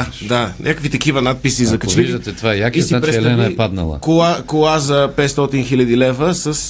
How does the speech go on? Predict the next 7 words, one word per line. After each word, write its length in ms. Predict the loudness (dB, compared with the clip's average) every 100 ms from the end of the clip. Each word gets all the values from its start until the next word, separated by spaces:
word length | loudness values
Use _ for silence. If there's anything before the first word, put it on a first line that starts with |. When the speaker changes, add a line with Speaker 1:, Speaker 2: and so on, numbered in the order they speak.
| -8 -8
Speaker 2:
такъв 360 | -4 0 0 2
ефтин, 360 | 0 2 4
а, 260 | 4 2 0
стикер. 420 | 0 -2 0 -2 -4 -20 -20 -20 -6
А, 320 | 0 0 0
това 300 | -4 -2 0
е 120 | 0